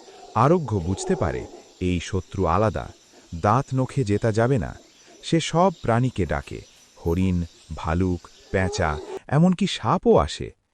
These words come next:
আরোগ্য বলে, "আমরা যদি একসাথে না থাকি,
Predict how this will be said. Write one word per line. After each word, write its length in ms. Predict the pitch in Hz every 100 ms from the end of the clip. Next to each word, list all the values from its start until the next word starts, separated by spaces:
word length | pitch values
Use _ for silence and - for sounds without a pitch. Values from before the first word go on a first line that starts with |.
| _ _ _
আরোগ্য 420 | 85 92 92 87
বলে, 380 | 85 80 87 104 110 _ _ _
"আমরা 380 | - - 104 113
যদি 280 | 107 107 101
একসাথে 560 | 82 95 - 101 - 82
না 240 | 85 113
থাকি, 400 | - 104 - 62